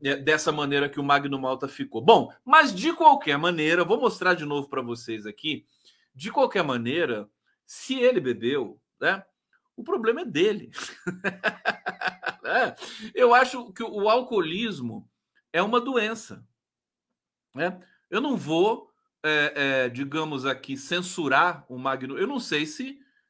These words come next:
se na, numa comissão da Câmara, é, a-, aí eu acho que não pode beber, evidentemente.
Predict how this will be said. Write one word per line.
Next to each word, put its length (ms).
se 300
na, 360
numa 240
comissão 560
da 100
Câmara, 640
é, 220
a-, 240
aí 180
eu 160
acho 200
que 80
não 140
pode 280
beber, 380
evidentemente. 800